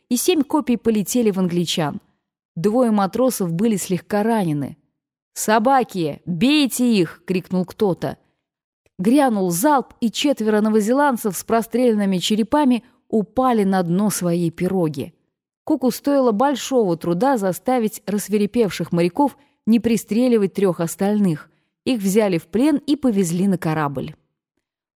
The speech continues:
Кук угостил их, напоил сладкой настойкой, подарил им бусы, ткани и топоры. Но пленники ко всему относились враждебно.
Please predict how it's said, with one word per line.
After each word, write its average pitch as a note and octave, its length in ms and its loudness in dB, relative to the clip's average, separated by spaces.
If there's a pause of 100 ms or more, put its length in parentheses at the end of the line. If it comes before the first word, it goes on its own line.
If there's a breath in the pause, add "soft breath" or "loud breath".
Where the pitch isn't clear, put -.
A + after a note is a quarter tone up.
(140)
Кук F4 160 2
угостил A#3 600 0
их, - 260 -4
напоил A#3 460 0
сладкой G3 420 -4
настойкой, F3+ 760 -2 (260 soft breath)
подарил C4+ 400 2
им A3 160 2
бусы, G3+ 480 -2
ткани G3 520 0
и G3+ 160 -8
топоры. F#3 680 -4 (840)
Но G#3+ 200 2
пленники A#3 640 0
ко E3 140 -4
всему G#3+ 340 0
относились F3+ 640 -2
враждебно. D#3 800 -2